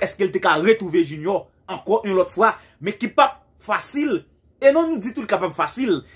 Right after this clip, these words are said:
Se pral konsantman Jinyò ki pral konnen èske l ap aksepte papa l nan vil ankò.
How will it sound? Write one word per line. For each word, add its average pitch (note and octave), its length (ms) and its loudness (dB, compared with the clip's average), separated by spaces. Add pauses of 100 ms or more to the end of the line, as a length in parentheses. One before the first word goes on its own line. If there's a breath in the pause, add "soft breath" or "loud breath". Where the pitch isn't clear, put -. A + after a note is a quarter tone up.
(120 soft breath)
Se - 220 0
pral F#3 260 2
konsantman A3+ 500 0
Jinyò F3+ 400 0 (280 loud breath)
ki C4 160 -8
pral F3 260 -2
konnen D#3+ 340 -6
èske - 500 -2 (640)
l F3 120 0
ap F#3+ 160 0
aksepte A3+ 560 -2
papa G3+ 400 4
l G3 100 2
nan F3 240 0
vil A#3 240 -2
ankò. F#3 380 2